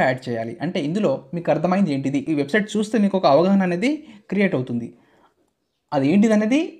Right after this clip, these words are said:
కామెంట్‌లో యాడ్ చేయాలి. ఎగ్జాంపుల్‌కి నేను ఈ కామెంట్ టైప్ చేశాను చూడండి, ఈ పోస్ట్‌కి సంబంధించి, ఇది జర్నలిజంకి సంబంధించింది కాబట్టి నా కామెంట్ చూడండి,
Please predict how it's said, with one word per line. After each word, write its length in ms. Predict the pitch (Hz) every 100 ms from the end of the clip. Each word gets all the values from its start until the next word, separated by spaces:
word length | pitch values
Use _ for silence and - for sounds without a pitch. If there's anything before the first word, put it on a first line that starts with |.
| -
కామెంట్‌లో 460 | 156 202 202 226 311 320 156
యాడ్ 180 | 139 135
చేయాలి. 340 | 131 120 113 - - _ _ _ -
ఎగ్జాంపుల్‌కి 480 | 170 196 202 151 131 127
నేను 160 | 160 294 - _ _ _ _ _ _ _ _ _ _ _ _
ఈ 60 | 147 -
కామెంట్ 260 | 156 208 202
టైప్ 140 | 170 160
చేశాను 220 | 151 143
చూడండి, 300 | 135 127 160 262 - _ _ _ _ -
ఈ 40 | 208 202
పోస్ట్‌కి 280 | 196 196 170
సంబంధించి, 480 | 156 147 131 131 180 165 -
ఇది 100 | 202 160
జర్నలిజంకి 540 | - 180 185 185 180 190
సంబంధించింది 540 | 139 147 147 143 139 117
కాబట్టి 340 | 113 117 - 233 - - 156
నా 80 | 202 185
కామెంట్ 280 | 156 147 143
చూడండి, 300 | 135 147